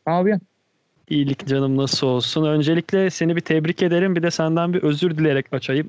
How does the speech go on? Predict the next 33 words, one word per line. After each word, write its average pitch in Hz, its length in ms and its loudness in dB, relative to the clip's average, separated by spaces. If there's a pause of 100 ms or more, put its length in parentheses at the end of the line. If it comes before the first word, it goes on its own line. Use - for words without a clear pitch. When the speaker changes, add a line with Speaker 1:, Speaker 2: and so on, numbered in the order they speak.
Speaker 2:
iki - 180 -2
sezonun 131 380 0
ardından. 131 560 -2 (480)
Artık 143 420 -2
dedim 170 280 0
çok - 300 -4
da 151 40 -2
eşeklik 143 480 -4
etmeyeyim 139 340 -2
çocuğa 135 360 0
karşı. 143 320 -2
Sen 165 220 0
de 147 100 2
bilmiyorsun 135 360 -2
değil 185 100 0
mi 160 80 2
neyden 135 240 2
özür 127 260 0
dileyeceğim? 123 380 -2 (640)
Speaker 1:
Vallahi 139 400 2
s-, - 340 -14 (100)
yayın 147 260 4
başında 180 340 2
sordum, 185 400 2
sürpriz 214 400 -2
dedin. 165 180 0 (460)
Ver 165 80 0
Speaker 2:
Vallahi 240 120 0
Speaker 1:
gelsin 190 260 -2 (100)
bakalım. 151 140 -8 (300)
Speaker 2:
Vallahi 202 360 0 (440)
se-, 180 420 0
ye-, 196 240 2